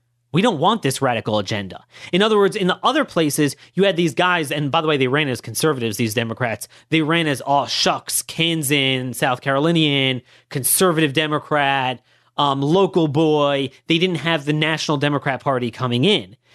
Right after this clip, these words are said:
So they, they were able to distinguish themselves. And also, number two, they didn't, uh, conservatives, you know, never thought they'd lose those districts, so they weren't alerted to it.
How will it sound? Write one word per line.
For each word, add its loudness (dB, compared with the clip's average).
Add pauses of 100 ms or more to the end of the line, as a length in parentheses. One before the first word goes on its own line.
(120)
So 0
they, 2
they 2
were 4
able 2
to -2
distinguish 0
themselves. -12 (400)
And 0
also, 2
number 0
two, 0
they 2
didn't, 0
uh, 0 (120)
conservatives, -2 (140)
you -2
know, -8
never 0
thought -4
they'd -4
lose 2
those 0
districts, -4
so -2
they 0
weren't -2
alerted 0
to -4
it. -4